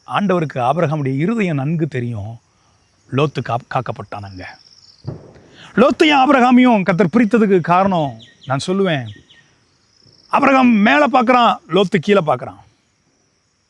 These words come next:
லோத்துக்கு, நீதிமான் தான் லோத்து, அவன் கண்ணெல்லாம் கீழே இருக்கு. ஐஸ்வர்யம், செல்வம், பூமியில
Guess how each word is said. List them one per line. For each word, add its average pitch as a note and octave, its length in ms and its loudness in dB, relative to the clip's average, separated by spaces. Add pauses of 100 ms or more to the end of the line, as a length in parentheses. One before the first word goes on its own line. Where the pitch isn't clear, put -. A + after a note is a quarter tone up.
(600)
லோத்துக்கு, G#3+ 800 2 (560)
நீதிமான் C4+ 420 4
தான் B3+ 160 4
லோத்து, G#3+ 440 2 (100)
அவன் E3 180 0
கண்ணெல்லாம் C4 420 2
கீழே C4+ 200 2
இருக்கு. E3 340 -2 (200)
ஐஸ்வர்யம், D3 640 -6
செல்வம், F#3+ 720 -4 (340)
பூமியில G3+ 320 2